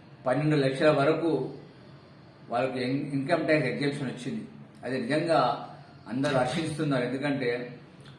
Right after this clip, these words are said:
ఎంప్లాయీకు జనవరి మాసం రాగానే వాళ్ళు భయం పడుతుంది పాపం వాళ్ళకు. ఎందుకంటే ఫిబ్రవరి, మార్చి శాలరీస్ వాళ్ళకి రావు.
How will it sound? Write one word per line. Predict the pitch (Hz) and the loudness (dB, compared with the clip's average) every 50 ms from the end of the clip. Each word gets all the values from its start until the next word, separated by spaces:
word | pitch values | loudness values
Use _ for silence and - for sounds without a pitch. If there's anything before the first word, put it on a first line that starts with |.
| - - - - - - 117 | -20 -20 -20 -20 -16 -10 -6
ఎంప్లాయీకు | 123 135 135 156 156 156 156 156 156 156 160 147 143 156 156 - - - - - - - - - - - | -4 -2 2 4 6 8 8 8 6 4 2 2 2 2 2 0 -4 -10 -14 -18 -20 -20 -20 -20 -12 -4
జనవరి | 117 131 139 143 156 156 156 | -2 0 2 4 4 4 4
మాసం | 151 143 143 143 139 143 | 4 2 0 0 0 2
రాగానే | 131 131 127 135 143 147 143 135 135 135 | 2 2 2 2 2 0 0 0 0 0
వాళ్ళు | 127 127 127 127 - | 0 0 -2 -2 0
భయం | - 123 131 135 135 | 2 2 2 2 2
పడుతుంది | 135 135 135 131 120 107 | 0 -2 -2 -4 -6 -6
పాపం | 113 110 104 107 104 | -4 -6 -6 -6 -8
వాళ్ళకు. | 104 101 101 101 98 - - 104 | -8 -8 -8 -8 -10 -12 -12 -10
ఎందుకంటే | 113 123 127 139 123 127 - | -10 -6 -6 -4 -4 -4 -6
ఫిబ్రవరి, | 123 123 113 117 143 143 139 | -6 -6 -4 -2 0 0 0
మార్చి | 131 131 131 131 - - - - | 0 -2 -2 -4 -4 -6 -6 -4
శాలరీస్ | 131 123 131 131 131 131 | -2 -2 -2 -2 -2 -4
వాళ్ళకి | 123 113 110 113 | -4 -2 -4 -4
రావు. | 117 117 113 | -4 -4 -4